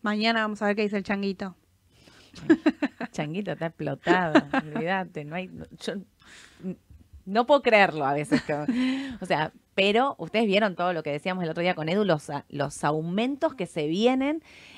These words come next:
Speaker 2: en, en todo, digamos. Si bien hay algunas cosas, es verdad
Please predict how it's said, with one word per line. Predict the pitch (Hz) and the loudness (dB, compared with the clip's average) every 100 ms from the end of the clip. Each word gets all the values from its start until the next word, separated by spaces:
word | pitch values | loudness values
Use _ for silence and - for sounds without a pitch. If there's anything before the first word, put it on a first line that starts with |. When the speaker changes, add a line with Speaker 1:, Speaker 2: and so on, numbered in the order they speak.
| - | -6
Speaker 2:
en, | 170 156 156 - - | -2 -2 -4 -10 -8
en | 156 147 | -6 4
todo, | 247 220 208 262 320 _ | 8 8 8 4 -2 _
digamos. | 151 135 147 - _ _ | -12 -12 -12 -18 _ _
Si | 285 | -4
bien | 285 466 | -2 -2
hay | 359 | 0
algunas | 233 254 247 | 0 0 -2
cosas, | 269 277 262 | -4 -8 -4
es | 233 | 0
verdad | 220 202 226 | 2 2 2